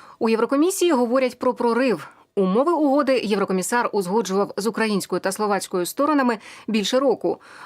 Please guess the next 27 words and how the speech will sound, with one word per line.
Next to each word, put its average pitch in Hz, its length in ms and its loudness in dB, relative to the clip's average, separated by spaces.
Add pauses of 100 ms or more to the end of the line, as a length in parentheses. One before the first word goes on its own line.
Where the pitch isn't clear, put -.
(160)
Запуск 294 400 -2
нового 262 420 2
реверсного 202 440 -2
маршруту 214 460 -2
через 202 260 -2
Словаччину 269 500 -2 (200)
постійно 262 420 0
затримувався, 220 720 -2 (240)
перемовини 233 560 2
були 208 200 0
складними, 233 600 0 (300)
і 226 240 -2
Україна 285 460 0
дуже 302 360 2
розраховувала 226 800 2
на 190 120 -2
допомогу 202 460 0
Єврокомісії 208 800 0
у - 120 -6
цій 190 160 -2
справі. 170 440 -6 (400)
Після 226 280 -2
підписання 214 560 -2
угоди 208 520 0
про 190 240 -2
реверс 185 340 -2
газу, 285 380 0